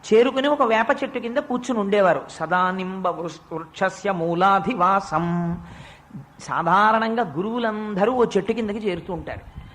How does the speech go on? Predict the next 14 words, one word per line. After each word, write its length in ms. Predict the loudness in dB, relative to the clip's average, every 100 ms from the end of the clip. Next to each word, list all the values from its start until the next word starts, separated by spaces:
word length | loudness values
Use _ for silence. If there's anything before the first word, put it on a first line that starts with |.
| -14 -14 -8
ఓ 60 | -8 -4
చెట్టు 200 | -6 -4
కిందకి 480 | -8 -6 -6 -6 -4
చేరారు. 260 | -2 -2 -4 -16 -20 -2
ఆ 60 | -2 0 -2
చెట్టు 220 | -2 -6
కింద 240 | -2 0
కూర్చున్నారు. 680 | 0 -2 -6 -6 0 0 0
సంతతము 840 | 0 -2 -2 -8 -4 -2 0 -2 -2
ధ్యానమగ్నుడై 1120 | -6 -2 2 4 2 0 -2 -2 0 0 -2
ఉండేవారు. 420 | -4 -4 -6 -10 -18 -20 -20 -20 -20 -20 -20 -20 -20 -20 -8
ఈశ్వరుడితోటి 960 | -2 -2 -2 0 2 2 0 0 0 0
మమేకాన్ని 680 | 2 2 2 2 2 2
పొందారు. 420 | -2 -4 -4 -8